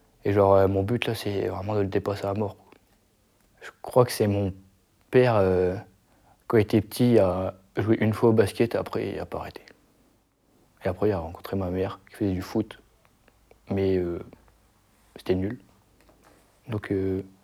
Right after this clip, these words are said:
elle s'est mise au basket. <laughs> Ma sœur, elle,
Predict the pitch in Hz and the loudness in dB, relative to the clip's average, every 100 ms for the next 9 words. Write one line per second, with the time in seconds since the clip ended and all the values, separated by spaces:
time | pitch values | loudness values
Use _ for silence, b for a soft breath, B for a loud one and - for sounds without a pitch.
0 | b b b b _ 107 - 101 113 104 | b b b b _ -6 -4 -4 -2 -2
1 | - - - - - - - _ - _ | -4 -8 -8 -12 -14 -18 -20 _ -20 _
2 | _ - _ _ _ _ _ _ _ _ | _ -20 _ _ _ _ _ _ _ _
3 | _ _ _ _ _ _ _ _ _ _ | _ _ _ _ _ _ _ _ _ _
4 | _ _ _ _ 104 107 104 123 110 98 | _ _ _ _ -2 -2 4 6 6 6
5 | 92 90 92 | 4 4 0